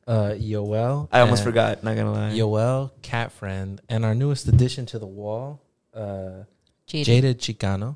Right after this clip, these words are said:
Speaker 1: So if you
Speaker 3: Mm-hmm.
Speaker 1: wanna be on the wall, go ahead and subscribe to our Patreon. Um, but thanks again to Nena. Uh, thank you for joining us. You were a lovely guest.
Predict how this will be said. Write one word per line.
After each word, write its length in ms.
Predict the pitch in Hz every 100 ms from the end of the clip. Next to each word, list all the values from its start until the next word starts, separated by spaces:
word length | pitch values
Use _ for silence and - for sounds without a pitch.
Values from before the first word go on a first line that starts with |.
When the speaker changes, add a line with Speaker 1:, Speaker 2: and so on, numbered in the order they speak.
| -
Speaker 1:
So 160 | - 104
if 80 | 160
you 60 |
Speaker 3:
Mm-hmm. 80 | 120
Speaker 1:
wanna 180 | 139 139
be 160 | 123 123
on 160 | 107
the 80 | 95
wall, 340 | 101 120 135 -
go 180 | 95 95
ahead 180 | 92 87
and 120 | 90
subscribe 440 | 92 - - 92
to 100 | -
our 80 | -
Patreon. 480 | - 95 - 113 131 - _ _ _ _
Um, 380 | 95 90 85 82 92
but 260 | 92 85 - -
thanks 280 | - 104 -
again 380 | 98 98 92 101
to 180 | - 95
Nena. 340 | 92 104 143 147 _ _ _ -
Uh, 340 | 95 92 90
thank 260 | - 95 -
you 60 |
for 100 | -
joining 360 | 90 95 92 101
us. 220 | 107 -
You 60 | 98
were 60 |
a 60 | 92
lovely 340 | 92 95 92
guest. 400 | 87 95 107 -